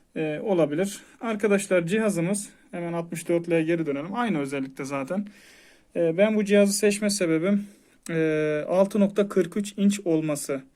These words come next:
Daha önce Poco X üç Pro almıştım. Altıya yüz yirmi sekiz. Gerçekten bu telefondan zaten, e, çok daha donanımlıydı yani. Hızlıydı.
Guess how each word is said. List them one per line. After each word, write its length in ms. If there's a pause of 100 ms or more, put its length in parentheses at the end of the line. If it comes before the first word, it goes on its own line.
(260)
Daha 260
önce 180
Poco 340
X 280
üç 160
Pro 240
almıştım. 440
Altıya 320
yüz 180
yirmi 160
sekiz. 340
Gerçekten 600
bu 80
telefondan 540
zaten, 480 (440)
e, 340
çok 280
daha 360 (120)
donanımlıydı 680
yani. 380
Hızlıydı. 600